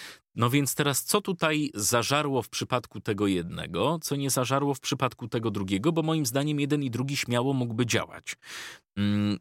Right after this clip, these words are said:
i tu myślę, że dochodzi do tego jakaś determinacja, jakiś upór w dążeniu do tego, co, co chcemy. Bo jeden, y, kandydat, który nie osiągnął, mm, było to na zasadzie: "Spróbuję, a tu nie chcecie, no dobra, to nie".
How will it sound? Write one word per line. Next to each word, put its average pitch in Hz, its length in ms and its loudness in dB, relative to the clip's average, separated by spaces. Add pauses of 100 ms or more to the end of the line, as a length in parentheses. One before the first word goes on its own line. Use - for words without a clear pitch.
(280)
i 135 60 2
tu 220 120 0
myślę, 202 300 2
że 156 140 2
dochodzi 156 380 2
do 147 120 2
tego 147 260 2
jakaś 131 520 2 (380)
determinacja, 120 1200 2
jakiś 80 560 -4 (160)
upór 107 440 -2
w 104 100 -6
dążeniu 107 540 2
do 92 120 2
tego, 90 360 0
co, 90 500 2
co - 160 0
chcemy. 90 500 -2 (340)
Bo 90 340 2
jeden, 139 500 2
y, 98 300 2
kandydat, 101 520 0
który 92 320 -2
nie 107 160 2
osiągnął, 101 640 -2 (380)
mm, 139 460 2 (400)
było 175 280 4
to 170 100 -2
na 156 140 2
zasadzie: 139 480 0
"Spróbuję, 156 720 2
a 131 200 4
tu 147 120 -8
nie 143 160 0
chcecie, 131 360 -2
no 208 120 -2
dobra, 170 400 0
to 123 120 -4
nie". 113 260 0